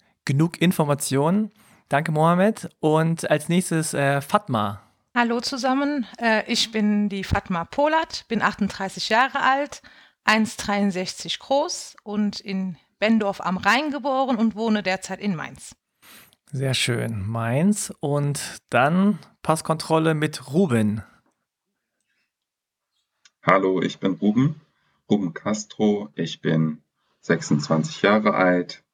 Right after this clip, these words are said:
Speaker 3: so eins zweiundneunzig groß ungefähr und wohne in Hamburg und bin in Berlin geboren.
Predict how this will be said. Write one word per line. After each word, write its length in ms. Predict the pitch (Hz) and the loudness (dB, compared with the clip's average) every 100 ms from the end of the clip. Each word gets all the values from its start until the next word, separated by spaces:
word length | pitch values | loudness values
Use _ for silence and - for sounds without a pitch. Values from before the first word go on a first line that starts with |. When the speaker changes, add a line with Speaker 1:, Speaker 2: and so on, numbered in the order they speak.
| - | -6
Speaker 3:
so 480 | 80 82 80 80 - | -2 2 2 0 -2
eins 300 | 85 82 - | 0 0 0
zweiundneunzig 640 | - 78 80 82 82 80 - | 0 2 2 0 -2 -6 -2
groß 280 | 95 95 - | 0 0 0
ungefähr 640 | 85 82 80 87 82 82 - _ _ _ - | -2 -2 0 0 2 -2 -8 _ _ _ -2
und 160 | 80 80 | 0 4
wohne 220 | 82 80 | 4 2
in 160 | 78 | 2
Hamburg 520 | 104 117 120 120 - - | 2 2 4 0 0 -4
und 320 | 87 85 - | -2 -2 -2
bin 160 | 85 82 | -2 0
in 120 | 80 | 0
Berlin 320 | 80 80 80 | 0 0 -2
geboren. 440 | 80 73 76 76 | -2 -2 -2 -4